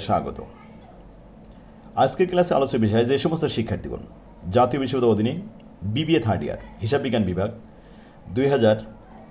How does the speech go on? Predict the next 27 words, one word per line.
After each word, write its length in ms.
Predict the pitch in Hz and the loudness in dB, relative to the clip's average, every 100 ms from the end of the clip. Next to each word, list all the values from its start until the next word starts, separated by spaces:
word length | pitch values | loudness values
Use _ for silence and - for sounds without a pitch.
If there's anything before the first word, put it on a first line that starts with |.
| - - - | -20 -8 -4
চব্বিশ 240 | 156 170 | 0 0
সালের 180 | - 101 85 | 0 -2 -4
পরীক্ষার্থী, 420 | 73 - - - - - - - - - - | -8 -12 -16 -20 -20 -20 -20 -20 -20 -20 0
তাদের 200 | 131 151 156 | 4 4 0
উদ্দেশ্যে 260 | 151 - 117 | -2 0 2
শর্টকাট 300 | 139 - 160 | 0 2 0
সাজেশন 380 | 170 147 143 156 160 190 - | 2 0 -2 -2 -2 -4 -2
এবং 120 | 143 135 | 0 -2
কিছু 140 | 110 107 | -6 -6
পরামর্শ। 340 | 82 67 - - - - - - - | -6 -6 -10 -14 -20 -20 -20 -14 -6
শিক্ষার্থীগণ, 460 | 170 135 - 78 - - - - - - - - - - | 0 0 -2 -8 -12 -16 -20 -20 -20 -20 -20 -20 -14 -6
ইতিমধ্যে 360 | 135 185 185 131 131 | -2 0 2 2 4
আপনাদের 280 | 135 143 127 117 | 2 4 2 2
ফর্ম 160 | - 147 | 0 0
ফিল 120 | 151 156 | 0 2
আপের 140 | 156 | 4
ডেট 140 | 120 107 | 2 2
ঘোষণা 240 | 110 113 110 | 0 0 0
করা 140 | 98 85 | 0 -2
হয়েছে, 220 | 82 67 - | -2 -6 -6
সুতরাং 300 | - 131 135 135 - - - - - - - 139 | 0 4 4 2 -6 -18 -20 -20 -20 -20 2 2
আপনাদের 280 | 131 170 151 | 6 6 6
হাতে 140 | 147 139 | 4 0
এখন 140 | 127 127 | 0 0
সময় 200 | 123 113 | 0 0
খুবই 160 | 110 90 | 0 -4
কম। 120 | - | -6